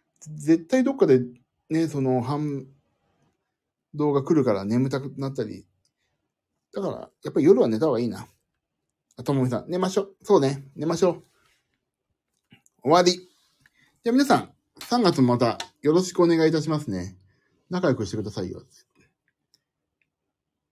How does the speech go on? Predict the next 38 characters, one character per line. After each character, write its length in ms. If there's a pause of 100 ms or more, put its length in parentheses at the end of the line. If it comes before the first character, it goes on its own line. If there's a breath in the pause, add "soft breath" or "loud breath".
(200)
そ 220
う。 200 (480)
夜 240
は 140
か 100
ど 100
る 80
け 100
ど 80
ね、 180
そ 200
う、 20
昼 200
眠 240
く 60
な 80
る 60
の 100
は 100
本 220 (100)
末 160
転 20
倒 140
な 80
ん 60
だ 80
よ 60
な。 220 (3250)
ダ 80
メ 100
ダ 140
メ。 180
寝 140
よ 100
う 60
寝 80
よ 220
う。 40